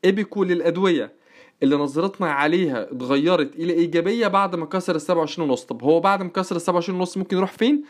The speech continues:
ممكن يروح تسعة وعشرين ونص، تلاتين ونص، منطقة المقاومة دي.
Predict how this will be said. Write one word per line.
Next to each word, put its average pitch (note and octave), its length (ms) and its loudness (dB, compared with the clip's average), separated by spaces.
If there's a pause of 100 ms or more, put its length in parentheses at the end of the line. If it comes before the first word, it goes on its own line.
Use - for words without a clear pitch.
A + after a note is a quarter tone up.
(140)
ممكن - 160 0
يروح D#3+ 120 2 (320)
تسعة F3 180 2
وعشرين D#3 260 -2
ونص، D#3+ 220 -4 (200)
تلاتين B2+ 300 0
ونص، D3 280 -2
منطقة C#3+ 300 -2
المقاومة B2 400 -2
دي. F2+ 160 -10